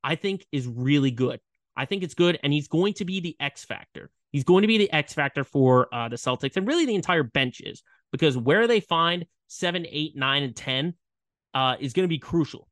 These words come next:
because you can't rely on those top six guys, uh, going thirty-five minutes or forty minutes every single night. You just can't.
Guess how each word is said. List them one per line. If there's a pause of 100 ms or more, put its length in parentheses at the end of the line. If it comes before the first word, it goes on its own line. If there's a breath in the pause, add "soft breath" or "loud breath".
because
you
can't
rely
on
those
top
six
guys, (500)
uh, (200)
going (100)
thirty-five
minutes
or
forty
minutes (140)
every
single
night.
You
just
can't.